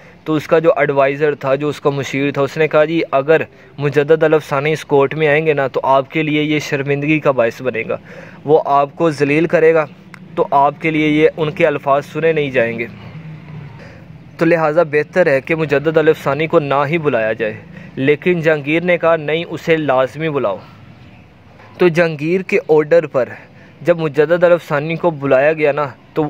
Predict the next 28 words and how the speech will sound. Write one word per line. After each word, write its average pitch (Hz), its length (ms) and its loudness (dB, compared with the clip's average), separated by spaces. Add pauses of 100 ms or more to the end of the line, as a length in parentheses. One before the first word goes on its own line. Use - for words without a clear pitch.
उसके 160 520 -2
आने 143 320 0
से 160 160 -8
पहले 135 360 0
एक 151 120 -6
छोटा 156 420 0
दरवाज़ा 139 440 0
बना 135 240 -4
दिया 123 220 -4
गया 117 140 -6 (500)
कि 165 80 0
वो 170 120 4
छोटे 160 320 2
दरवाजे 156 400 2
से 165 120 -6
वो 160 140 2
झुक 139 260 -4
के 160 120 0
आएगा 156 300 4
और 151 260 2
बादशाह 127 480 0
को 147 120 -6
क्या 151 140 2
हो 143 100 4
जाएगा, 139 260 2
सजदा 127 360 0
हो 131 120 4
जाएगा। 110 300 -8